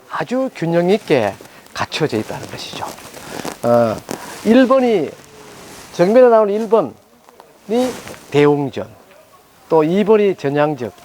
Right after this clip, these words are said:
이렇게 해서 모두 그 서른세 개의 가람이, 어, 형성되어 있습니다. 제가 가리키는 일 번,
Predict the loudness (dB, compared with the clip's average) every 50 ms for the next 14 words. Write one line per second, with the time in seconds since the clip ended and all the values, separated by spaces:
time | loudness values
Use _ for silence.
0 | -20 -20 -20 -16 -6 -6 -6 -2 0 -2 -2 -2 -2 -4 -4 -4 0 2 4 4
1 | 4 4 4 2 2 0 -2 -8 -18 -20 -20 -20 -20 -16 -10 -10 -8 -8 -10 -12
2 | -16 -20 -20 -20 -20 -18 -16 -16 -16 -16 -16 -2 2 4 6 6 4 4 0 -4
3 | -8 -8 -4 -2 0 0 0 2 2 2 2 4 2 2 2 0 0 0 -2 -4
4 | -6 -10 -14 -20 -20 -18 -8 -4 -2 0 0 0 0 -2 -4 -4 -4 -4 -4 -6
5 | -8 _ -20 -20 -20 -16 -12 -12 -12 -8 -4 -2 -2 -2 -2 -2 -6 -4 -2 -2
6 | -4 -4 -6 -8 -10 -12 -12 -12 -12 -14 -10 -10 -8 -8 -8 -10 -12 -12 -12 -12
7 | -10 -10 -12 -12 -14 -16 -16 -16 -14 -14 -12 -12 -12 -14 -14 -16 -16 -14 -12 -10
8 | -10 -10 -12 -14 -14 -16 -16 -16 -16 -14 -4 2 4 4 6 6 6 4 2 0
9 | -6 -14 -20 -20 -6 -4 -2 -2 -2 -2 -4 -8 -8 -6 -6 -8 -10 -12 -14 -18
10 | -20 -20 -20 -20 -20 -20 -20 -20 -20 -20 -20 -20 -20 -20 -20 -20 -20 -20 -20 -20
11 | -20 -20 -20 -20 -20 -20 -20 -20 -20 -20 -10 0 4 4 6 6 4 2 0 0